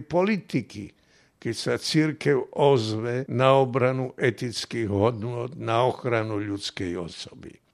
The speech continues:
V tej oblasti cirkev robí službu všetkým občanom, lebo vykonáva úlohu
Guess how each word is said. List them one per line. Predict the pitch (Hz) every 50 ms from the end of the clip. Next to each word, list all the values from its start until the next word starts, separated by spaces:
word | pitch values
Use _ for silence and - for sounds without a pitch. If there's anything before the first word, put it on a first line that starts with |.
| - _
V | -
tej | 135 151 170 175 185
oblasti | 190 180 165 160 151 131 - - - - 135 123 123 - _ -
cirkev | - - - 147 151 156 147 - - 131 151 147 143
robí | 139 143 - - 131 131
službu | 113 - - - 120 123 156 170 160 165 165 160 180 190 180
všetkým | 160 - - 165 160 - - - 151 147 139
občanom, | 135 117 101 - - - 110 107 95 87 85 90 - _ _ _ _ _ _ _ _ _ _ -
lebo | 117 123 120 120 127
vykonáva | 110 113 143 143 - 151 143 135 135 131 131 131 120 113 110 - -
úlohu | - - 156 151 147 143 135 139 139 117 113 131 131 117